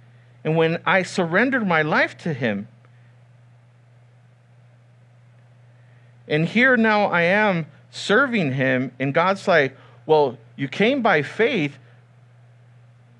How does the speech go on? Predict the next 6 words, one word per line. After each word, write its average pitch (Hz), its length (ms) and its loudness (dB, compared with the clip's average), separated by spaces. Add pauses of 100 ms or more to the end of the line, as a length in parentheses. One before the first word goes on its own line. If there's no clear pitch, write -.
(220)
but 165 180 -6
you've 160 280 -8
known 208 440 0
me 139 300 -4 (640)
through 170 240 -4
action. 107 680 -6